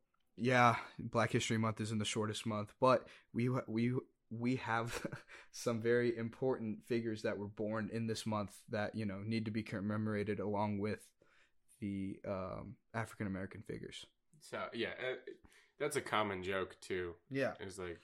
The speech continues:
Speaker 2: by people trying to downplay it, it's
Speaker 1: Mm-hmm.
Speaker 2: like, well, if it's so important, why did, why is it given the
Speaker 1: Mm-hmm.
Speaker 2: shortest month? So
Speaker 1: Yeah.
Speaker 2: that's why. And it wasn't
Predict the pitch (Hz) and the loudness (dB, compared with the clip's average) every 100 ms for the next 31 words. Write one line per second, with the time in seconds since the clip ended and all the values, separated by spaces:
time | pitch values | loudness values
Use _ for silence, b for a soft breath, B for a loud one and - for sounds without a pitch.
0 | - 104 107 104 120 - - 107 90 82 | -12 -2 0 0 -2 -4 -4 -2 -4 -6
1 | 95 95 - 101 101 - 107 127 120 127 | -4 -4 -2 -2 -2 -4 -4 -2 0 0
2 | 92 92 90 85 - - 107 95 92 95 | 0 -2 -6 -10 -12 -6 -2 -2 -4 -6
3 | 90 90 90 87 95 90 90 85 - 87 | -4 -2 -2 -4 -4 -6 -6 -10 -8 -8
4 | 90 92 151 156 98 87 87 87 82 113 | -8 -10 -10 -10 -8 -8 -8 -10 -6 -2
5 | 107 - - 120 - B B B - 98 | 0 -2 -4 -8 -8 B B B -12 -8
6 | 98 92 92 110 104 104 | -6 -6 -6 -6 -4 -6